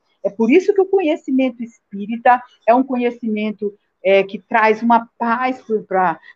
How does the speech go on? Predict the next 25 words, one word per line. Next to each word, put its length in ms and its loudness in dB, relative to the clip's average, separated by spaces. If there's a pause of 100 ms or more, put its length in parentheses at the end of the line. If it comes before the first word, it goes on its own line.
traz 280 2
uma 160 2
alegria, 680 -2
traz 280 0
um 120 0
alento 600 0
na 220 -2
nossa, 300 -2
um 60 0
alento 460 2
em 60 -2
nossa 280 0
caminhada, 800 -2 (240)
porque 200 -4
ele 160 2
mostra 340 2
pra 200 0
nós 280 2
que 80 -10
nós 140 0
não 100 -4
somos 340 -8 (140)
vítimas 680 -6 (400)
de 200 -2
ninguém. 640 -2